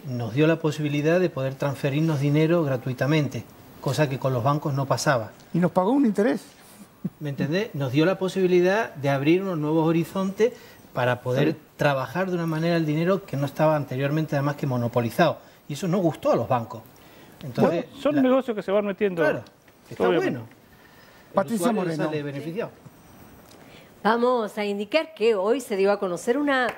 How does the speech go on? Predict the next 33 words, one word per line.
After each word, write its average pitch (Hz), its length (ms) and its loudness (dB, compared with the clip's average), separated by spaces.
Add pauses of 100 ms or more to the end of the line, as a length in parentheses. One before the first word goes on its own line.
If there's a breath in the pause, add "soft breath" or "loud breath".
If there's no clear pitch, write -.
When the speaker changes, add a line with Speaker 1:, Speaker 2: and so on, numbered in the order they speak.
Speaker 4:
una 320 160 -6
estadística 262 580 -2
que 220 80 -6
es 180 60 -6
bastante 180 400 -2
buena, 151 340 0
porque 208 320 0
en 202 140 2
lo 185 100 0
que 202 120 2
va 240 300 2
en 170 120 -8
estos 196 400 -8
ocho 196 520 0
años, 175 480 -2
estos 208 380 0
ocho, 196 220 -4
ocho 190 260 0
meses 180 380 0
del 165 160 0
dos 165 100 -2
mil 202 160 -2
veinticuatro, 202 720 0 (320 loud breath)
se 233 120 0
han 262 280 -4
recibido 220 580 0 (340 loud breath)
treinta 254 440 0
y 226 100 -2
cinco 196 560 -2
tejidos 214 720 0 (140)
de 170 260 0
córnea 170 540 0 (120)
donados, 170 640 -2